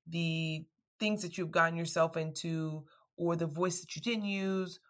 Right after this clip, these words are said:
or the voice you should have used, et cetera, et cetera. That legacy, especially from your own, you know, your own recollection, um, is, is shape-shifting. I mean,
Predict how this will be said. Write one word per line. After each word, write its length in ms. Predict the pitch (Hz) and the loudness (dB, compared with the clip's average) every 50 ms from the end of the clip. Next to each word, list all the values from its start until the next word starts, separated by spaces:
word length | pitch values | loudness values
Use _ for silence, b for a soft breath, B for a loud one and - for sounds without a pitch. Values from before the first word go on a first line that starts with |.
| _ _ | _ _
or 140 | - 175 175 | -2 0 2
the 100 | 170 170 | 2 0
voice 300 | 160 165 170 170 170 - | 0 0 0 0 0 -2
you 60 | 165 | -4
should 180 | - - 226 220 | -2 -2 -2 -2
have 120 | 208 185 | -2 -2
used, 580 | 190 190 196 190 185 185 185 185 175 170 - b b b b b b b _ _ _ _ - | -2 -2 -2 -2 -2 -2 -4 -4 -6 -8 -12 b b b b b b b _ _ _ _ -4
et 120 | 131 123 | -4 0
cetera, 300 | - 202 185 175 175 170 | 2 4 4 6 6 4
et 80 | 165 - | 2 2
cetera. 380 | - 196 180 175 160 151 156 - - | 2 2 4 6 6 4 4 0 4
That 340 | 165 202 269 - - - | 6 8 8 8 6 2
legacy, 840 | 185 180 170 165 170 175 170 - - 160 156 151 156 160 - - - _ _ - | 2 2 2 2 0 -2 -4 -4 -4 -6 -6 -4 -6 -8 -10 -12 -16 _ _ -8
especially 340 | - 285 311 339 339 254 | 0 0 2 2 2 0
from 220 | - 196 175 160 151 | 2 2 2 2 2
your 200 | 147 - - - | -2 -4 0 2
own, 400 | 160 160 160 156 151 151 160 - - _ _ _ _ _ _ _ _ _ | 4 4 4 4 2 -2 -8 -12 -16 _ _ _ _ _ _ _ _ _
you 120 | 160 156 | -2 -2
know, 180 | 151 143 147 151 | 0 0 -2 -4
your 200 | 160 160 - - - | -4 -6 -6 -4 -4
own 200 | 180 185 185 175 | -2 -2 2 2
recollection, 840 | 170 165 165 160 156 151 156 156 151 - - 156 151 151 147 147 139 b b b b b b b _ - - _ | 2 0 0 -2 -4 -4 -4 -6 -8 -8 -6 -6 -6 -6 -6 -8 -10 b b b b b b b _ -20 -4 _
um, 480 | 175 170 160 156 151 151 151 - - - - _ _ _ _ _ _ _ _ _ _ _ _ _ _ _ _ - | 2 4 4 4 4 2 -2 -6 -10 -14 -18 _ _ _ _ _ _ _ _ _ _ _ _ _ _ _ _ -2
is, 360 | 180 170 165 165 156 - - - | 0 0 0 0 -2 -4 -6 -2
is 260 | - 170 165 156 147 - | -2 0 0 0 -2 -2
shape-shifting. 840 | - 277 330 349 - - 175 160 - - 123 120 - 147 151 156 - | 0 2 2 2 2 0 -4 -4 -6 -6 -8 -6 -6 -6 -6 -4 -2
I 40 | 170 | 0
mean, 300 | 170 165 160 156 151 147 | 0 2 0 0 -2 -6